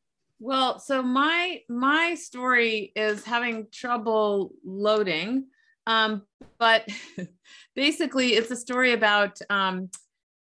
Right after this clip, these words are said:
about Jeffrey Rosen testifying. So he's the Department of Justice official who was basically running D O J, um, after, after Bob Barr stepped down.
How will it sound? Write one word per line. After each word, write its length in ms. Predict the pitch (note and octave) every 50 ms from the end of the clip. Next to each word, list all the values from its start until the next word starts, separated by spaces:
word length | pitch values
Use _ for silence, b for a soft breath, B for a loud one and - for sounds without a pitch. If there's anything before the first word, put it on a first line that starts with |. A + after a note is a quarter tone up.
| _ _ _ _ _ _ - -
about 300 | A3 G#3 A#3 A3+ A3+ A3+
Jeffrey 340 | A#3 A#3+ B3 B3 C4 C4
Rosen 840 | A#3+ A3 A3+ A3+ A#3 A#3 A#3 A3+ A3+ A3 G#3+ G#3 G3+ G3+ G3+ G3+ G3
testifying. 1080 | - - A#3+ A#3+ A#3 A#3 - - G#3+ A3+ - G3 F#3 F3+ F3 E3+ E3+ F3 F3+ F#3 F#3+ F3+
So 180 | F3 - G3+
he's 220 | G3 G#3+ G#3 G3+ F#3+
the 220 | G3 G3+ F#3+ F#3+
Department 600 | F3+ F3+ - - F#3+ - A3+ G#3+ G#3+ G#3+ G#3+ G#3
of 200 | G3+ G3 F#3 F3+ F#3 - _ _
Justice 640 | - G3+ G3 G3+ F#3+ - - F#3+ F#3 F3+ F#3 - - _ -
official 460 | F#3 F3 - A3+ A3 A3+ - G3+ F#3+
who 80 | F#3+
was 120 | F#3+ F#3 F3+
basically 400 | G#3 G#3+ A3 A3+ G#3+ - G3 F#3
running 440 | F3+ F3+ G3+ G#3 G#3+ G3+ G3 F#3+ F3+
D 200 | F3+ F#3+ F#3 F3+
O 100 | F3+ F3
J, 600 | F3 F3+ F#3 F3 F3 E3+ D#3+ D#3+ E3+ F#3 F#3+ - _ _ _ _ _ _ _ _ _ -
um, 400 | F3+ F#3 F#3 F3+ F3 F3 F3 -
after, 440 | - F3 F3+ F#3 F3 - F#3+ E3+ E3+ _ _ _
after 300 | - F3 F3+ F3+ - F#3
Bob 300 | F3 F3+ F3+ F3 F3 F3
Barr 440 | F3 F#3 F3+ F3 F3 E3+ E3+ F3 E3+
stepped 380 | E3+ - - - F3+ F3 - _
down. 560 | F#3+ F3+ E3+ D#3+ D3 C#3+ C#3+ D#3 F3 G3 F#3